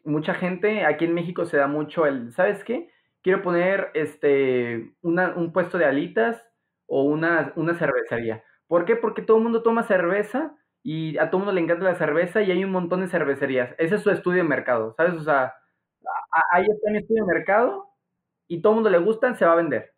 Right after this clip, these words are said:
O sea, y mucha gente se anima así. Entonces, por eso vienen las decepciones y por eso viene, este, pues, los fracasos. O sea, tienes que hacer un buen estudio de mercado, tienes que hacer un buen plan de negocios,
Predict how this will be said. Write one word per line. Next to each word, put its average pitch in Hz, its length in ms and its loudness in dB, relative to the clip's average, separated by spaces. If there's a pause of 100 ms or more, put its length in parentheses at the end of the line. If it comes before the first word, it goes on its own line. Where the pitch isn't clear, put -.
(580)
O 147 120 -6
sea, 165 320 2
y 190 80 -6
mucha 196 280 0
gente 196 220 -4
se 180 120 -6
anima 151 240 -2
así. 185 320 -6
Entonces, 170 360 -4
por 170 160 2
eso 170 160 -2
vienen 175 200 -2
las 151 140 0
decepciones 160 720 -4 (640)
y 156 120 -6
por 147 180 4
eso 151 220 0
viene, 151 640 -2
este, 123 600 -2
pues, 135 180 -2
los 120 120 -6
fracasos. 147 540 0
O - 40 -20
sea, 123 340 0 (440)
tienes 175 200 0
que 185 80 -2
hacer 175 460 0 (260)
un 165 180 -4
buen 175 180 2
estudio 170 340 2
de 147 60 2
mercado, 151 500 2
tienes 160 200 -6
que 151 80 -4
hacer 151 160 -2
un 147 140 -2
buen 147 220 2
plan 147 220 -2
de 127 80 -4
negocios, 139 760 -2